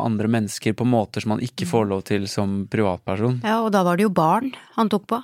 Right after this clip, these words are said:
Speaker 1: Det må jo også sies at et av ofrene hans er jo en tolv år gammel, eh, gutteprostituert.
Speaker 2: Ja.
Speaker 1: Ja.
Speaker 2: Ellers så lå de på rundt, eh, seksten, sytten.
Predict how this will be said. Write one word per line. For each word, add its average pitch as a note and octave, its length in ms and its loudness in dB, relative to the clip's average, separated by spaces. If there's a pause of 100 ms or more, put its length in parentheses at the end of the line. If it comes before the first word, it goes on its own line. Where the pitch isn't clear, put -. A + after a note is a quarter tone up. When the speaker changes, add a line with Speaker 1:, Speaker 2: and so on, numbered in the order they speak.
(120)
Speaker 1:
Det C3 100 4
må B2+ 160 6
jo B2 80 4
også C3 140 0
sies A#2+ 160 2
at G#2+ 200 0
et - 200 -2
av G#2+ 120 4
ofrene G2 240 -4
hans G2+ 180 -2
er F#2+ 140 2
jo G2 80 0
en G2 100 -2
tolv F#2+ 260 -2
år F#2 200 -2
gammel, F2+ 540 -2
eh, F2+ 240 -2
gutteprostituert. - 880 -6
Speaker 2:
Ja. F#3 220 0 (320)
Speaker 1:
Ja. - 120 -4 (680)
Speaker 2:
Ellers G3 300 -4
så G#3+ 80 -4
lå F#3+ 160 0
de F#3+ 100 -2
på G3 140 -2
rundt, - 420 -6
eh, E3+ 560 -4
seksten, F3 520 -4
sytten. F#3 460 -4